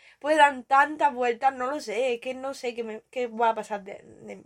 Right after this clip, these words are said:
qué va a ser de mí de aquí a un año. O sea, de aquí a un año sí, más o menos lo puedo saber. De aquí a dos años, de aquí a tres. No lo sé. O sea, yo tengo planeado de sí, yo tengo en dos mil veinticuatro tengo otras oposiciones, pero es que no sé qué va a pasar.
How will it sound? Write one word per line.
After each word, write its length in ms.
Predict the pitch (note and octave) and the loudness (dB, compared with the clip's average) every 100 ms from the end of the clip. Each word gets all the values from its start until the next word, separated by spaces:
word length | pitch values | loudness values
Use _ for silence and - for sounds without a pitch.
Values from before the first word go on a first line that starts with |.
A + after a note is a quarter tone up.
| - | -10
qué 80 | C#4 | -8
va 80 | |
a 20 | D4+ | -6
ser 120 | A3 | -6
de 60 | |
mí 160 | G#3+ G3+ | -8 -10
de 100 | G#3 | -14
aquí 200 | G#3+ G#3 | -14 -14
a 60 | G3+ | -16
un 100 | G3 | -16
año. 220 | G3+ F#3+ | -20 -20
O 180 | _ _ | _ _
sea, 160 | C4+ A#3+ | 6 6
de 60 | |
aquí 160 | B3 E4+ | 6 2
a 40 | |
un 100 | G4+ | 4
año 240 | G#4 A4+ A4 | 2 2 0
sí, 240 | C#4 B3+ | -2 -4
más 180 | A3+ A3 | -2 -2
o 40 | |
menos 180 | G#3+ G#3 | -2 -4
lo 100 | G#3 | -4
puedo 140 | A3 | -4
saber. 300 | A3 A#3 D#4 | 0 2 4
De 80 | D4 | 4
aquí 140 | A#3+ A3+ | 4 4
a 80 | A3 | 6
dos 100 | A#3+ | 6
años, 320 | D#4+ E4 E4+ | 4 0 -4
de 60 | |
aquí 200 | G3 G#3 | -4 -4
a 100 | C#4+ | -6
tres. 160 | D4 G4 - _ _ _ _ _ _ _ _ _ _ _ _ _ _ _ _ - - | -4 -8 -10 _ _ _ _ _ _ _ _ _ _ _ _ _ _ _ _ -20 -14
No 80 | |
lo 60 | C4+ | -12
sé. 200 | - F#3+ | -10 -12
O 1600 | - - _ _ _ _ _ _ _ _ _ _ _ _ _ - | -14 -20 _ _ _ _ _ _ _ _ _ _ _ _ _ 0
sea, 140 | G#3 | 2
yo 240 | G#3 B3 C4+ | 6 4 4
tengo 280 | C#4+ D#4+ | 0 0
planeado 540 | D#4+ E4 E4 E4+ F4+ G4 | 2 2 4 2 2 2
de 160 | D#4 | -2
sí, 280 | A#3+ D4 C4+ | -4 -4 -4
yo 200 | A3+ B3+ | 0 0
tengo 240 | C4 C#4+ D#4+ | -2 -4 -4
en 80 | |
dos 100 | C#4+ | -4
mil 140 | A#3+ B3+ | -6 -4
veinticuatro 560 | C#4 D4 D4+ D4+ E4 | -4 -4 -2 0 0
tengo 200 | F4 D#4+ | -4 -4
otras 200 | C4+ G#3+ | 0 0
oposiciones, 580 | F#3+ G3+ F#3+ A3+ C4+ C4+ | 0 -4 -4 0 2 0
pero 140 | G#3 G3+ | -6 -12
es 60 | |
que 100 | - | -12
no 100 | C4 C#4 | -12 -10
sé 180 | C#4+ | -10
qué 80 | B3+ | -6
va 80 | A#3+ | -6
a 40 | |
pasar. 400 | F3 E3+ F#3+ G3 | -8 -12 -12 -12